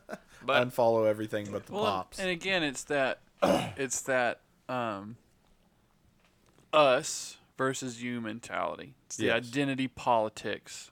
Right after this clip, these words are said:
Speaker 2: Yep.
Speaker 3: mentality. "Well, you don't think like us. Well, you don't, that means that you're not a part of us. And so we don't like you." And that's, that's so bogus to me. Like,
Speaker 2: Well,
Speaker 1: I,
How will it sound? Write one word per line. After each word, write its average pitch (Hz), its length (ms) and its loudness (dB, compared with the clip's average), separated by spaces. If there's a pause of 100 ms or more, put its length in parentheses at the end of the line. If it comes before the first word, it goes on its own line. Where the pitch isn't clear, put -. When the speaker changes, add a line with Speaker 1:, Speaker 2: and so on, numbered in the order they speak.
Speaker 2:
Yep. 101 120 -2
Speaker 3:
mentality. 104 640 -2 (360)
"Well, 139 120 2
you 160 160 2
don't 156 220 6
think 151 320 -2
like 113 260 2 (220)
us. - 520 6 (580)
Well, 131 120 0
you 147 200 -2
don't, 139 300 4 (140)
that 143 180 4
means 143 200 -2
that 120 80 -2
you're 135 140 -2
not 127 140 4
a 113 40 -2
part 131 300 4
of 110 120 -4 (160)
us. - 600 0 (400)
And 135 140 -4
so 120 460 2
we 135 600 2
don't 120 320 2
like 117 340 -2
you." 110 160 -12 (260)
And 156 140 -2
that's, 160 220 -2
that's 165 260 -2
so 185 320 2
bogus 151 680 -2
to - 120 -4
me. 110 300 -10 (500)
Like, 139 180 6
Speaker 2:
Well, 214 140 4 (1120)
Speaker 1:
I, 151 80 4